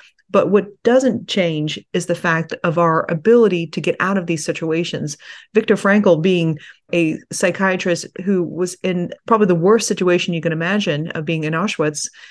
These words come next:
found a way to get his power back, found a way to recognize how much power we individually have over ourself and of the system.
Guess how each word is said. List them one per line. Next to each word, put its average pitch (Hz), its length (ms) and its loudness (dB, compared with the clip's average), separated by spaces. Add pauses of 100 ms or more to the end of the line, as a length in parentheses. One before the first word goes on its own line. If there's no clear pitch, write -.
(100)
found 226 520 2
a 190 40 -2
way 175 460 -2
to - 200 -8 (120)
get 170 200 2
his 180 260 0
power 156 340 0
back, 151 280 -6
found 208 300 2
a 202 40 4
way 180 300 -2
to 170 160 -6
recognize 165 640 -4
how 214 240 -2
much 208 220 0
power 180 380 0
we 165 100 -2
individually 170 800 -2
have 151 440 -4 (280)
over 180 240 4
ourself 175 520 0 (120)
and 247 260 4
of 175 120 -2
the 180 80 0
system. 160 520 -2